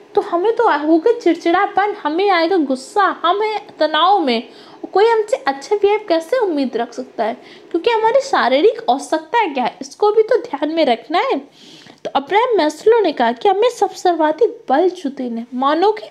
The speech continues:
आवश्यकता पर। इन्होंने एक अपना सिद्धांत भी दिया अब्राहम मैस्लो ने। कौन सा सिद्धांत दिया था? आवश्यकता का सिद्धांत। इसमें इन्होंने अलग-अलग प्रकार की आवश्यकताएं बताई। सबसे पहली आवश्यकता क्या बताई? शारीरिक मांग।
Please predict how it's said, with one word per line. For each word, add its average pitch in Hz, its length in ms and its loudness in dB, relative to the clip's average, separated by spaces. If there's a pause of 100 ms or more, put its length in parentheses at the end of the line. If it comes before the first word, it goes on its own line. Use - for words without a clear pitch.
(100)
आवश्यकता 240 540 -2
पर। 208 240 -6 (1200)
इन्होंने 453 280 4
एक 480 80 0
अपना 480 200 2
सिद्धांत 330 640 0
भी 269 140 4
दिया 233 200 2
अब्राहम 220 320 0
मैस्लो 226 340 -2
ने। 247 80 -2
कौन 302 220 2
सा 440 180 2
सिद्धांत 392 420 2
दिया 466 280 2
था? - 220 -12
आवश्यकता 330 520 2
का 466 160 2
सिद्धांत। 233 560 -2 (600)
इसमें 453 260 0
इन्होंने 539 360 2
अलग-अलग 466 440 4
प्रकार 381 280 2
की 392 100 2
आवश्यकताएं 302 760 -2
बताई। 220 400 0 (480)
सबसे 415 300 2
पहली 415 380 2
आवश्यकता 427 440 0
क्या 427 180 2
बताई? 440 260 2
शारीरिक 392 800 4
मांग। 233 360 2